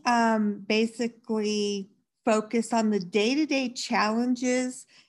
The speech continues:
that family members and caregivers are faced when they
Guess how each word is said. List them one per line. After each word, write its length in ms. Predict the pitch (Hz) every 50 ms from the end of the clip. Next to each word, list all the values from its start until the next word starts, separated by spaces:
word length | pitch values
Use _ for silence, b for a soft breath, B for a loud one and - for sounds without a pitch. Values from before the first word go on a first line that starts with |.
| _ -
that 520 | 202 190 220 196 - 196 196 - - - -
family 400 | - 233 214 233 240 254 262 254
members 520 | 247 240 233 233 226 240 233 240 233 240
and 160 | 202 208 190
caregivers 840 | - - 220 226 220 226 226 220 220 208 202 196 202 196 196 190 -
are 160 | - 196 185
faced 560 | 185 - - - 208 190 190 190 190 190 - -
when 220 | 202 202 202 202
they 420 | 196 196 196 190 190 196 196 190